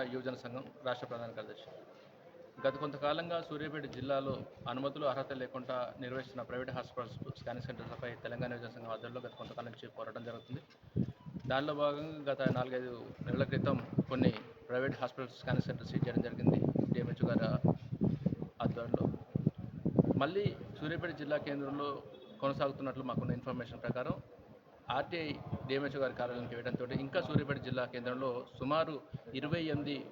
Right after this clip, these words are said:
ప్రైవేట్ హాస్పిటల్స్, స్కానింగ్ సెంటర్స్, డయాగ్నోస్టిక్ సెంటర్స్ ఉన్నట్లు వెలుగులోకి వచ్చింది. ఈరోజు వాటిని ఆర్టీఐ ఆధారాలతోటి జిల్లా కలెక్టరేట్ కార్యాలయంలో అదనపు కలెక్టర్ గారిని కలిసి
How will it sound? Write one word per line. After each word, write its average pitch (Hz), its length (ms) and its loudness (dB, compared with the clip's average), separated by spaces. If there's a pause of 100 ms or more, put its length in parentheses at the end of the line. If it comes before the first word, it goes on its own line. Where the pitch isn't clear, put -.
ప్రైవేట్ 139 280 4
హాస్పిటల్స్, 143 560 -2
స్కానింగ్ 135 300 0
సెంటర్స్, 131 340 -2
డయాగ్నోస్టిక్ 131 460 -2
సెంటర్స్ 123 280 -2
ఉన్నట్లు 123 380 -2 (320)
వెలుగులోకి 127 460 0
వచ్చింది. - 320 -6 (600)
ఈరోజు 175 500 2 (240)
వాటిని 135 340 4
ఆర్టీఐ 143 320 2
ఆధారాలతోటి 135 680 2 (420)
జిల్లా 143 200 6
కలెక్టరేట్ 139 400 0
కార్యాలయంలో 131 380 2
అదనపు 131 240 -2
కలెక్టర్ 127 260 -4
గారిని 120 220 -4
కలిసి 123 280 -6